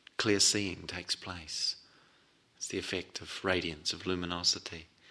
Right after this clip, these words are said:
And there's also a quality of warmth to it. There's a certain heart or warmth expressed in that sense of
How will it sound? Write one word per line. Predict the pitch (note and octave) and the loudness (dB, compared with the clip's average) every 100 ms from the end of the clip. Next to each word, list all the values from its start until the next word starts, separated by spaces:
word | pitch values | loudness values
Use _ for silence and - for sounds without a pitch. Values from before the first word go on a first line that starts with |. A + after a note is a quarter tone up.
| - - - - A2+ | -20 -14 -12 -6 6
And | |
there's | B2 D3+ | 8 8
also | E3 - E3 | 10 8 8
a | D#3 | 4
quality | - C#3+ C#3 - | 2 2 2 4
of | C3+ C3 | 2 4
warmth | C3 C3+ C3+ - - | -2 -4 -8 -8 -8
to | - | -8
it. | D#2 - | -10 -10
There's | F#2+ F#2 | -8 0
a | G2+ | 4
certain | A#2 A2+ G#2+ G#2 | 4 2 -2 -6
heart | G2+ A2 A2 - - - - - - _ _ _ _ _ _ | -4 -4 -4 -6 -8 -12 -14 -20 -20 _ _ _ _ _ _
or | F2+ | -4
warmth | F2 G#2 F#2 D#2 - F2+ | 2 2 2 -2 -8 0
expressed | - - F2 - - | 0 2 2 2 2
in | E2 | -4
that | D#2+ - | -2 0
sense | F#2 E2 - | 0 2 2
of | D#2+ | 0